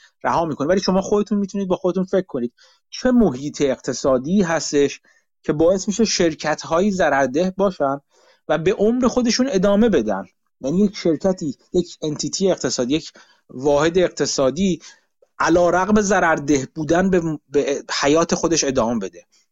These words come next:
خب خیلی، خیلی وقتا، خیلی راحت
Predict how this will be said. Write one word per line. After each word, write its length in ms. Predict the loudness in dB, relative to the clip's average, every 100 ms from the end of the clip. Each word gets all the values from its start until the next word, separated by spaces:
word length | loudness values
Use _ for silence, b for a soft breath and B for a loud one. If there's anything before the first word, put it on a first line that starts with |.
| _ _ -6
خب 100 | -4
خیلی، 360 | 0 2 2 2
خیلی 300 | 0 2 2 0 -4 -2
وقتا، 380 | -2 -2 -4 -2
خیلی 260 | 0 0
راحت 400 | 2 0 0 -2